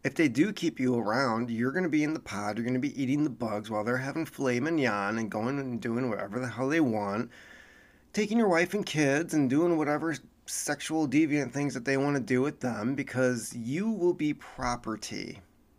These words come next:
That's where this is going. As long as you are useful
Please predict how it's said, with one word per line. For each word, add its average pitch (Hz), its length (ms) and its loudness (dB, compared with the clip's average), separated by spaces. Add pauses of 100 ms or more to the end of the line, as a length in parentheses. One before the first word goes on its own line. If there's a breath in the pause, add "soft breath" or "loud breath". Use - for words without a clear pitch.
(2000)
That's 156 340 -4
where 185 140 -2
this 160 240 -2
is 139 140 -6
going. 110 380 -2
As 117 180 -2
long 147 280 0
as 165 160 0
you 165 100 2
are 135 100 2
useful 117 840 0